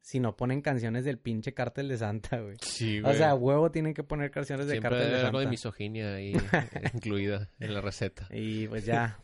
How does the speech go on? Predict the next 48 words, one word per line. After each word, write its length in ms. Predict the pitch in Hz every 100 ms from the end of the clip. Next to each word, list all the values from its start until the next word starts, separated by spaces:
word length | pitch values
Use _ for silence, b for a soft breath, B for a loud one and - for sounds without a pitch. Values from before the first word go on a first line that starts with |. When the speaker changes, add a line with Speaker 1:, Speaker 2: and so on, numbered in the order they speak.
| _
Speaker 1:
fuera 220 | - 123
de 60 | 135
ese 140 | 135 135
tema. 320 | 139 143 147
Ah, 280 | 151 160 117 -
lo 160 | 131
que 60 | 123
les 140 | 117 -
quería 180 | 113 123
decir. 360 | 120 120 107
Cuando 240 | - 117 113
llegué 240 | 110 110
del 180 | 135 160
gym, 440 | 131 165 117 117 - b b b b b b b b b -
me 100 | 131
gusta, 240 | 139 -
esto 260 | 175 143 -
es 100 | 196
un 140 | 214 214
mensaje 560 | 208 202 190 208 208 -
mo-, 280 | 147 143 -
motivador. 880 | - 131 127 131 117 113 117 98 -
O 40 | -
sea, 360 | 123 110 - -
vamos 280 | 135 147 170
a 20 |
empezar 340 | 175 143 139
esto 280 | 139 - 160
con 200 | - 143
mensajes 540 | 120 110 110 - 139 127
buenos. 580 | 110 104 95 95 - _ _ _
Primero 360 | - 139 151 180
porque 200 | - -
ya 160 | 127 -
podemos 320 | 147 147 151
hablar 240 | 139 123
de 120 | 123 127
gays 300 | 120 139 135
sin 160 | 127
que 80 | 110
alguien 260 | 104 110 123
nos 160 | 127
detenga. 540 | 107 95 107 104 117 170
Speaker 2:
<laughs> 1300 | - 587 539 571 - 392 160 127 101 - 101 - 135
Speaker 1:
No, 420 | 135 139 147 131 123
me 100 | 135
estaba 280 | 113 127 143
bañando 640 | 165 170 170 139 120 117